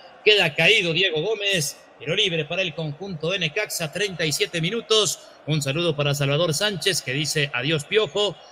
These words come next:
También a Camilo Ramírez, que dice: "Hasta los viejitos piden like hoy en día". También Antonio Millán, a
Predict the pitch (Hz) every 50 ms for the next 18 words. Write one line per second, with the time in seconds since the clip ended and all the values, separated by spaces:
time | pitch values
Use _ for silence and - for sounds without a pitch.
0 | - - - - 107 107 117 143 160 156 165 - 127 127 - - 131 135 180 202
1 | 202 170 143 143 139 143 185 233 240 220 214 202 180 - - - - - - -
2 | - 117 139 156 147 165 165 156 135 131 - - 131 131 131 113 123 131 - -
3 | 208 151 180 156 143 - 196 175 147 143 156 175 180 170 - - 165 170 156 147
4 | 143 139 165 185 190 180 175 160 143 - - - - - - 107 113 131 147 151
5 | 143 131 127 131 123 - 170 165 160 147 139 135 135 135 147 202 214 220 220 208
6 | 185 - - 127 127 127 123 123 123 120